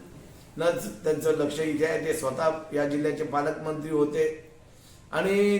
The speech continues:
ते स्वतः आल्यानंतर या रायगडच्या निवडणुकीमध्ये त्याचं निश्चित त्याचा परिणाम होईल आणि चांगल्या म-,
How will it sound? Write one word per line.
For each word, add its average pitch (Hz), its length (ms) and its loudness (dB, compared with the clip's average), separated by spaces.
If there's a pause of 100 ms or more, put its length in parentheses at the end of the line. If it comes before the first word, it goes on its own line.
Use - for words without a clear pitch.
ते 190 100 2
स्वतः 170 280 2
आल्यानंतर 180 760 6 (1080)
या 160 180 6
रायगडच्या 170 800 6
निवडणुकीमध्ये 165 800 0
त्याचं 160 680 4 (440)
निश्चित 139 340 -2 (600)
त्याचा 175 220 2
परिणाम 156 400 2
होईल 180 320 0 (520)
आणि 196 440 0 (220)
चांगल्या 202 340 6
म-, 196 640 4